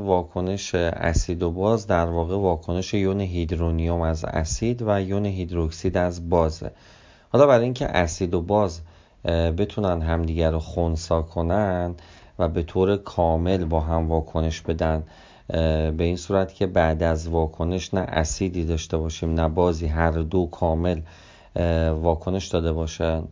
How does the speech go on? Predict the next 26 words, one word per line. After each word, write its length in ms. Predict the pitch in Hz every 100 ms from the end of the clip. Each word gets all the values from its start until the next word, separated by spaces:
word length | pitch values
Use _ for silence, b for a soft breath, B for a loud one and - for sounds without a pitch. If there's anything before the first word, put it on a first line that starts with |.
| B B -
و 40 |
از 300 | 80 80 78
بین 180 | 95 95
رفته 300 | 82 - -
باشن، 560 | 82 82 - 113 120 123 B B B _
باید 400 | 101 98 113 110
شمار 560 | - - 87 85 85 87
مول‌های 560 | 87 87 82 - 107
یون 280 | 87 85 82
هیدرونیوم 880 | 80 87 85 90 90 90 101 123 131 B B B B
از 420 | - 82 85 85
اسید 480 | - 87 80 - 127
با 100 | 117
شمار 400 | 87 - 87 85
مول‌های 420 | 85 85 82 101
یون 300 | 92 82 85
هیدروکسید 880 | 82 80 82 85 80 - 90 82 80
باز 280 | 101 117 117
برابر 560 | 104 85 78 78 80 73
باشه. 440 | 76 80 - - -
خب، 420 | - 95 92 92 B B B B B B
یه 100 | -
نکته 320 | 160 139 131 135
یادتون 400 | 131 127 127 120
هست 400 | 113 107 - -
دیگه 380 | 85 87 85